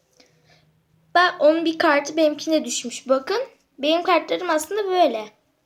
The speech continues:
Durun. Bakın, farklı değil mi? Benim kartlarım böyle ama onun kartları böyle. Çok farklı değil mi? Bu biraz şey.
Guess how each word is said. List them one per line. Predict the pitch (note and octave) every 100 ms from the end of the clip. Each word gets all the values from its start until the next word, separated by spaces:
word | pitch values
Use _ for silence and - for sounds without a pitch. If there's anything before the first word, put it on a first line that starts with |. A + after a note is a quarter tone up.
| _ -
Durun. | A#3 G#3+ B3+ _ _ _ _ _ _ _ _ _ _ _ _ _ _ -
Bakın, | C#4 C#4 F#4+
farklı | F#4+ D4+ D4+ D#4 E4
değil | -
mi? | A4
Benim | D#4 D#4+
kartlarım | D#4 D#4 E4 D#4
böyle | E4+ D#4 C#4+
ama | D4+
onun | F4
kartları | F4+ F4 - - F#4 G4+ D4+
böyle. | D4 B3 G3+ G3 - _ _ _ _ - _ -
Çok | F4 E4+
farklı | D4 G#3+ - C4
değil | C5
mi? | A#4 C#4+
Bu | D#4
biraz | F#4 G#4+ G#4+ -
şey. | G#3+ G#3+